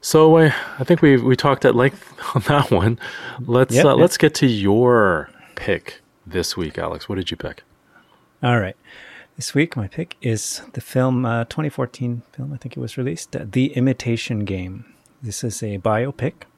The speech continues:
Speaker 2: of the Alan Turing.
Speaker 1: The
Speaker 2: set
Speaker 1: Alan
Speaker 2: in
Speaker 1: Turing. Hmm.
Speaker 2: Yeah,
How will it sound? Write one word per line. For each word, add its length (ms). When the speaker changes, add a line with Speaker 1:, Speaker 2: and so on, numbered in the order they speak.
Speaker 2:
of 400
the 440
Alan 360
Turing. 480
Speaker 1:
The 400
Speaker 2:
set 220
Speaker 1:
Alan 300
Speaker 2:
in 60
Speaker 1:
Turing. 420
Hmm. 280
Speaker 2:
Yeah, 300